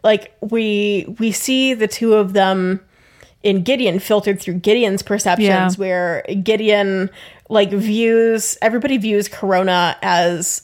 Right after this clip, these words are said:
Speaker 1: like, the dominant one
Speaker 2: Mm-hmm.
Speaker 1: because, like,
Speaker 2: She's gregarious, she's outgoing, she's hot.
Speaker 1: Yeah. And Gideon clearly has the hots for her
Speaker 2: Mm-hmm.
Speaker 1: as well. And it, it's,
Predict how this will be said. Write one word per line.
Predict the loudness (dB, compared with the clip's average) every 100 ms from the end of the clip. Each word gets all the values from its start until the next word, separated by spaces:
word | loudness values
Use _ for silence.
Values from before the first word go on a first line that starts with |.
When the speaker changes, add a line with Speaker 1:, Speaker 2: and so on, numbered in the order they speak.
| _
Speaker 1:
like, | -2 0
the | 0
dominant | 2 0 0 -4 -4
one | 0 2
Speaker 2:
Mm-hmm. | 2 2 0 -4 _ _ _ _ _ -10
Speaker 1:
because, | -4 -2 -2 -6 -8 -8 -8 -10
like, | -6 -2
Speaker 2:
She's | -2 -2
gregarious, | -2 0 2 2 0
she's | 0 -4 -4
outgoing, | -4 -4 -2 0 0 -2 -4 -4 -8
she's | -10 -8 -8 -8 -16 -20 _
hot. | -2 2
Speaker 1:
Yeah. | 4 2 -2 -6 _ _ _ _
And | 0 0 2
Gideon | 0 2 0 -2
clearly | -4 -6 -2 2 2 2 2 2 2 -2 -4
has | -2 0 0
the | -2
hots | -2 -2 -4 -6
for |
her | -2 2 4 2
Speaker 2:
Mm-hmm. | 0
Speaker 1:
as | -2 -2 0
well. | -2 0 -4 -6 _ _ _ -2
And | 2 2 2 -2 -2 -4 -6 -10 -8
it, | -6 -2
it's, | -2 -2 -4 -6